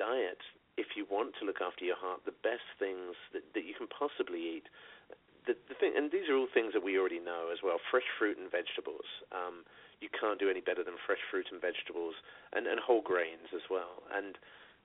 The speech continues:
you know, to me personally, um, it, it's never seemed like a massive step. I think most people out there eat rice or they eat pasta or, you know, th-, these kind of foods, they eat bread. Um, to swap what you're eating now with a whole grain version is,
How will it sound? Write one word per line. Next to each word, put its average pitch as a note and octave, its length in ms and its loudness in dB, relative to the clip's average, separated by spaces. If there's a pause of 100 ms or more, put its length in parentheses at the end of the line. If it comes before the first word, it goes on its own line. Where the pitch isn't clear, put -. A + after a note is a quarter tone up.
(100)
you - 180 -4
know, G2 140 0
to - 160 -8
me C3 160 0
personally, F#2+ 800 0 (560)
um, F#2 400 -4 (720)
it, G#2+ 140 2
it's - 240 0
never F3 320 6
seemed A2 240 2
like F#2 160 0
a F#2+ 80 -4
massive F#2 320 -2
step. - 240 2
I G#2+ 80 6
think E3 160 0
most A#2+ 400 2
people G2+ 240 2
out F#2 180 0
there F#2 220 0
eat F#2+ 240 -6
rice F2+ 480 2
or E2+ 80 0
they F2+ 240 0
eat - 80 -18
pasta F2+ 480 -2
or, E2+ 320 0 (320)
you - 100 0
know, F#2+ 140 0 (240)
th-, A2+ 240 6
these A2+ 240 -2
kind G2 160 4
of - 80 -6
foods, F#2+ 320 6
they F#2+ 240 2
eat - 80 -20
bread. F2+ 400 4 (400)
Um, F#2 320 -4 (480)
to A#2+ 80 2 (160)
swap C#3+ 320 6
what A2+ 240 6
you're G2+ 180 4
eating G2+ 300 0
now F#2+ 240 2
with F2+ 160 2
a F#2 80 -2
whole G2 240 0
grain F#2+ 400 2
version F#2+ 560 0
is, A2+ 160 -2